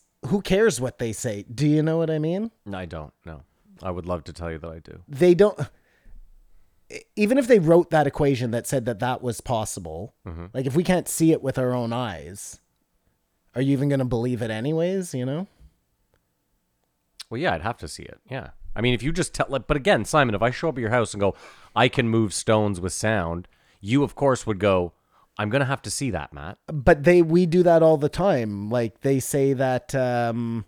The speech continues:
Speaker 1: the fucking moon is two hundred and fifty million miles.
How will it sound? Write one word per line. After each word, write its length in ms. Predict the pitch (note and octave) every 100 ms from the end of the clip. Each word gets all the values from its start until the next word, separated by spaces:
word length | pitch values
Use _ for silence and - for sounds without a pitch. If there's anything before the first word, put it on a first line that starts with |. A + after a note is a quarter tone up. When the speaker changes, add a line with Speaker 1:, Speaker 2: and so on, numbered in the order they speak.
| _ _ _ _ _ _ -
Speaker 1:
the 120 | C#3
fucking 420 | - C#3+ - C#3+ D3+
moon 360 | E3 E3 D#3+
is 420 | D#3+ C#3+ B2+ - - _ _ _ _ _ -
two 180 | - F3
hundred 240 | E3 D#3
and 120 | D#3+ -
fifty 280 | E3+ - E3
million 400 | D#3+ D#3+ D#3+ D#3
miles. 400 | D3+ D#3+ D3+